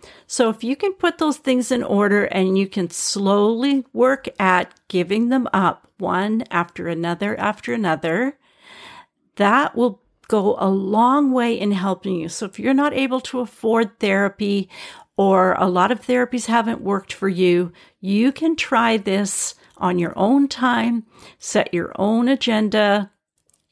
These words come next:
um, for how you're gonna do it and when. You can write in a calendar. That would be cool. Like,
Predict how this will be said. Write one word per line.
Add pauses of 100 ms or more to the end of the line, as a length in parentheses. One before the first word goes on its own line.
(140)
um,
for
how
you're
gonna
do
it
and
when.
You
can
write
in
a (320)
calendar.
That
would
be
cool.
Like,